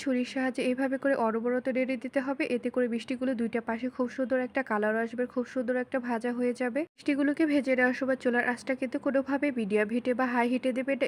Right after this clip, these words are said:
এতে করে কিন্তু উপরে কালার চলে আসবে আর ভিতরে কাঁচাই থেকে যাবে। ছুরির সাহায্যে মিষ্টিগুলোকে অনবরত নাড়ার কারণে কিন্তু মিষ্টিগুলো সবগুলো এক সাইজের হয়েছে আর মিষ্টিগুলো কিন্তু কোনো জায়গায় কিন্তু কোনো পুড়ে, মিষ্টিগুলোকে ছুরির সাহায্যে অনবরত নাড়তে নাড়তে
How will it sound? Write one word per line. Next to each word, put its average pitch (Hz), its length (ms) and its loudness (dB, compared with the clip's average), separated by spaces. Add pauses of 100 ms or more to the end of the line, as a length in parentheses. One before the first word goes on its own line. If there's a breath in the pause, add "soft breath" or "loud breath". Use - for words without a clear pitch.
এতে 233 140 0
করে 254 240 0
কিন্তু 254 160 -2 (100)
উপরে 247 220 0 (100)
কালার 190 320 0
চলে 226 220 0
আসবে 226 180 -4
আর 233 140 0
ভিতরে 254 260 2 (120)
কাঁচাই 233 380 -2
থেকে 254 200 0 (100)
যাবে। 247 200 -2 (400)
ছুরির 285 220 0
সাহায্যে 294 360 2
মিষ্টিগুলোকে 262 520 -2 (100)
অনবরত 247 380 2 (100)
নাড়ার 262 320 6
কারণে 269 300 0
কিন্তু 277 240 -2
মিষ্টিগুলো 247 380 -2 (120)
সবগুলো 247 300 0 (100)
এক 233 60 -8 (120)
সাইজের 226 420 0
হয়েছে 254 340 0
আর 247 120 0
মিষ্টিগুলো 247 400 -2 (100)
কিন্তু 262 260 -4
কোনো 254 140 0 (100)
জায়গায় 254 280 0
কিন্তু 254 240 -6
কোনো 277 120 -2 (120)
পুড়ে, 233 220 -2 (360)
মিষ্টিগুলোকে 285 580 4 (100)
ছুরির 285 300 6
সাহায্যে 294 300 6 (100)
অনবরত 247 380 6 (100)
নাড়তে 269 300 6
নাড়তে 269 220 4